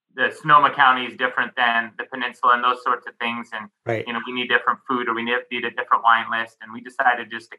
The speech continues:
Speaker 1: kind of keep it the same for now and just, let's just see how it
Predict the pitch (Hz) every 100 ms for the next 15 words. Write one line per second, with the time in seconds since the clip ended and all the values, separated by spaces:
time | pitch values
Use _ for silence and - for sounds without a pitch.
0 | 123 117 107 - _ _ _ - 185 165
1 | 143 143 160 143 156 131 139 147 135 123
2 | - - 147 131 120 139 131 - 131 -
3 | 120 110 120 120